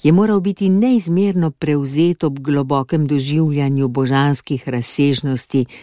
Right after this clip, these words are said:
hrepenenj, ki kot slapovi žive vode padajo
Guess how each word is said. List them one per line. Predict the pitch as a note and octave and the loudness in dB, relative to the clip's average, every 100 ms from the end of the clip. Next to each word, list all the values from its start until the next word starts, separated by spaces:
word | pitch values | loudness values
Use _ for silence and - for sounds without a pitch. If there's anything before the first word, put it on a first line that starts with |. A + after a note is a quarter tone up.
| - - | -12 -2
hrepenenj, | C#3 C3 C3+ C3 D3 D#3+ D#3 - - _ | -2 0 0 2 2 2 0 -4 -20 _
ki | - | -4
kot | D#3+ G3 | 0 -2
slapovi | - E3+ D#3+ - E3+ E3+ D#3+ | 0 0 -2 0 0 0 -2
žive | D3 C#3+ G3 F#3 D#3 | -2 0 2 2 2
vode | C#3 D3+ D#3 D3+ D3 - _ _ - | 0 0 0 -2 -4 -8 _ _ -2
padajo | D#3 D#3 D3+ D3 C#3+ | 0 2 0 0 0